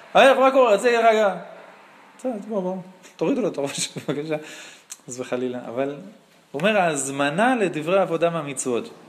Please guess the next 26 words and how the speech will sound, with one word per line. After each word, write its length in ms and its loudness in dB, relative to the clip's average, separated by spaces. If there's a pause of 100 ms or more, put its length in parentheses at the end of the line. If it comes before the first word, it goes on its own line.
(500)
ולפי 320 0
זה 120 0
ככה 300 0
גם 220 0
ייראה 440 2
העבודה 400 0
והמצוות, 480 -4
לפי 220 -2
ההכנה. 420 -4 (1040)
דהיינו, 280 -4 (520)
"שלא 260 2
ייכנס 460 0
בקיום 340 -2
המצווה 400 2
בפתע 460 0
פתאום, 400 -4 (120)
שאין 260 0
דעתו 280 2
עדיין 260 0
מיושבת 520 -2
עליו, 220 0 (680)
ויכולה 440 2
להתבונן 600 -4
במה 240 -2
שהוא 240 -2
עושה." 240 -4